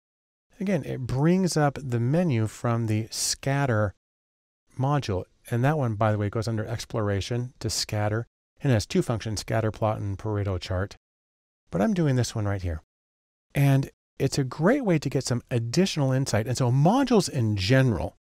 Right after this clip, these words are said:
their role is to bring extra functionality, extra things you can do with your data into Jamovi.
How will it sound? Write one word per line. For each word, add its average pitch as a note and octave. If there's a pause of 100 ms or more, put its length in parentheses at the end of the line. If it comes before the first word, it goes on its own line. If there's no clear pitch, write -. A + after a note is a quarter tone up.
(400)
their B2
role F3
is D#3
to C#3
bring A#2 (200)
extra F#3
functionality, A2 (100)
extra C#3+
things C#3+
you C#3
can A#2+
do C#3
with B2
your A#2+
data A2 (360)
into C3+
Jamovi. B2+